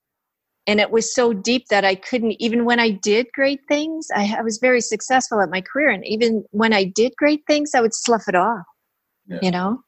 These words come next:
Speaker 1: and, um, didn't, it, it just, yeah, I would compare the outside, everything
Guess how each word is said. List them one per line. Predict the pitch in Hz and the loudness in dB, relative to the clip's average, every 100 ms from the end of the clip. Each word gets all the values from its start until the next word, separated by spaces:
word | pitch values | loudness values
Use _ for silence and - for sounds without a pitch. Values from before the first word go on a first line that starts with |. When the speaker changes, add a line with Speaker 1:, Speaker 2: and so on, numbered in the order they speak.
| _ _ _ - - - - - - | _ _ _ -18 -14 -12 -14 -6 2
Speaker 1:
and, | 208 196 196 196 196 | 4 6 6 4 2
um, | 196 196 185 175 175 180 190 _ _ _ 190 | 2 4 4 0 -4 -8 -10 _ _ _ 0
didn't, | 233 214 - _ _ _ _ _ _ - _ _ _ | 0 2 -4 _ _ _ _ _ _ -20 _ _ _
it, | - 190 | -2 2
it | 196 - 185 | 0 -2 -6
just, | 226 220 - - - _ _ _ _ _ _ _ _ _ _ _ _ _ _ | 0 0 0 -8 -12 _ _ _ _ _ _ _ _ _ _ _ _ _ _
yeah, | 190 226 | 2 4
I | 202 185 | 4 4
would | 180 - | 0 -4
compare | 196 190 - 208 202 208 | -6 -6 -6 0 0 2
the | 196 - | 2 0
outside, | 190 190 - - _ | -4 -6 -14 -16 _
everything | 208 220 233 226 175 143 | 0 2 0 0 -8 -8